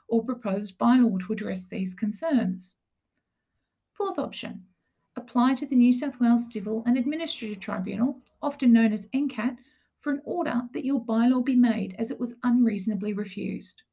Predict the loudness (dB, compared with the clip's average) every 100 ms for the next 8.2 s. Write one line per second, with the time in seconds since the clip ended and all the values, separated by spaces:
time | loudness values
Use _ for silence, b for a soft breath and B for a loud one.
0 | _ _ _ _ _ _ _ _ _ -4
1 | -2 -4 0 0 -2 -6 -4 -4 -4 -6
2 | -8 b b 6 6 6 4 -4 -4 -4
3 | -2 -4 -8 -12 -8 -6 -4 -6 -6 -6
4 | 0 2 4 0 -4 -8 -6 -8 -8 -4
5 | -6 -6 -4 -4 -6 -4 -4 -2 -4 -2
6 | -2 -2 -6 -8 -4 -2 0 -2 -4 -4
7 | -4 -6 -10 b b b b -2 6 8
8 | 8 4